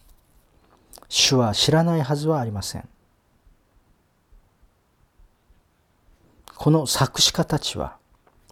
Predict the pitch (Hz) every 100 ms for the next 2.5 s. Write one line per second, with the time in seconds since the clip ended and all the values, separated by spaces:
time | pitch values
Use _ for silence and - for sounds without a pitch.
0 | _ 131 147 160 160 - - - - _
1 | _ 123 143 170 180 180 180 151 151 156
2 | 151 147 151 165